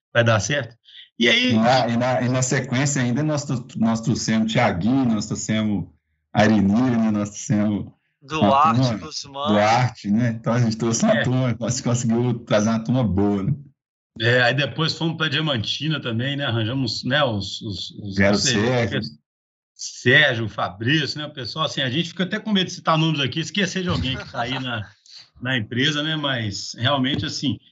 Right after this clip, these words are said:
Speaker 1: o que eu queria mais falar aqui é isso. Nesse começo a gente não sentia nem que talvez pudesse atrair essas pessoas, né? E,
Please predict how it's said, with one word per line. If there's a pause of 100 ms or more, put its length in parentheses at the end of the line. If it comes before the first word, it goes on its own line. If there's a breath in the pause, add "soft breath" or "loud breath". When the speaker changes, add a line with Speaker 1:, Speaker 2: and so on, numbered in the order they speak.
(120 soft breath)
Speaker 1:
o
que
eu
queria
mais
falar
aqui
é
isso.
Nesse
começo
a
gente
não
sentia
nem
que
talvez
pudesse
atrair
essas
pessoas,
né?
E,